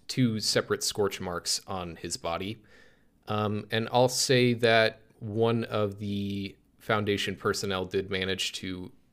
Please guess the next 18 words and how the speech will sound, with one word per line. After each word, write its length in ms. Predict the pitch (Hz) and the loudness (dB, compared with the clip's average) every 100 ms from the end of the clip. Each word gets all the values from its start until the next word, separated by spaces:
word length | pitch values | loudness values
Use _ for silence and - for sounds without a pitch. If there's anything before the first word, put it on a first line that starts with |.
| _ | _
shoot 300 | - 139 139 | -2 -2 0
him 160 | 107 | -2
as 160 | 92 - | -2 0
well, 240 | 110 98 | 2 2
and 100 | 92 | 0
you, 140 | 98 95 | -4 -10
you 160 | - 113 | -8 -4
see 240 | - 139 | -2 0
a 40 | 120 | 2
gunshot 540 | 104 147 135 - - | 2 0 -2 -6 -8
wound. 320 | 107 95 - - - - _ _ | -12 -12 -14 -20 -20 -20 _ _
He 180 | 110 | -8
does 440 | 101 - 113 120 117 | -8 0 4 6 4
appear 440 | 113 - 120 113 | -2 -2 0 0
to 200 | 110 - | 0 -6
be, 600 | 101 104 101 98 98 - - _ _ - | -4 -4 -2 -2 -4 -8 -16 _ _ -12
uh, 220 | 92 87 | -8 -8
vulnerable 880 | 90 104 101 104 104 101 101 101 | -8 -2 0 2 0 4 4 6